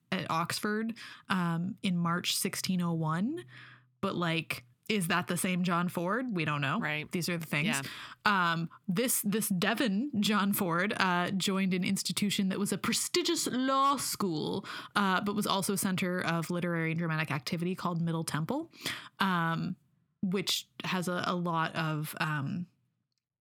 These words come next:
Speaker 1: there are a lot of early modern playwrights and actors, uh, attached to Middle Temple at various
Speaker 2: Yeah.
Speaker 1: points. So, like, it could be, definitely could be this John Ford. A different person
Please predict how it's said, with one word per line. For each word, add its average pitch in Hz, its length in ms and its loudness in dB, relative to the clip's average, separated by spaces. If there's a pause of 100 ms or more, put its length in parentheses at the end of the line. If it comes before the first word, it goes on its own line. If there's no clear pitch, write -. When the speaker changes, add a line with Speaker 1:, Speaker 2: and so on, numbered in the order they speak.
(200)
Speaker 1:
there 240 140 2
are 269 40 4
a 269 60 2
lot 208 260 2
of 185 100 0
early 196 280 0
modern 185 1000 -2 (160)
playwrights 175 380 0
and 180 100 0
actors, 160 460 -2
uh, 160 240 0
attached 160 480 -2
to 165 180 -2
Middle 156 280 0
Temple 156 340 -2
at 151 80 -4
various 147 260 -2
Speaker 2:
Yeah. 220 100 2
Speaker 1:
points. 156 240 -2
So, 185 220 -2
like, 196 260 -2
it 208 120 -10
could 262 160 0
be, 254 340 0
definitely 208 360 2
could 180 160 0
be 170 100 0
this 160 140 -2
John - 180 -2
Ford. - 200 -4 (140)
A 233 140 6
different 208 920 2 (540)
person 180 580 2